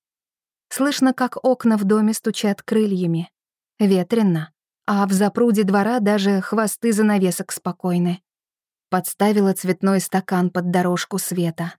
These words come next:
Собрал, празднично разбросал по столу лучистый узор.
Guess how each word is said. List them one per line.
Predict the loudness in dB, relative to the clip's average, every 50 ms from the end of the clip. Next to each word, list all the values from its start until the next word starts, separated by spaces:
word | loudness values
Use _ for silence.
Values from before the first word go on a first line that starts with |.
| _ _ _ _ _ _ _ _ _ _ _ _
Собрал, | -12 -4 -2 -2 0 0 0 0 0 0 -2 -2 -6 _ _ _ _ _ _ _ _ _ _
празднично | 0 0 2 2 4 4 4 2 2 0 0 2 2
разбросал | 2 2 2 2 2 2 0 0 0 -2 -2 -2 -2
по | -2 -2 -4 -4
столу | -4 -2 -2 0 0 0 0 0
лучистый | 0 0 0 0 -2 -4 -4 -4 -4 -4 -4 -4 -4 -2 0
узор. | -2 -2 0 0 -2 -2 -4 -6 -10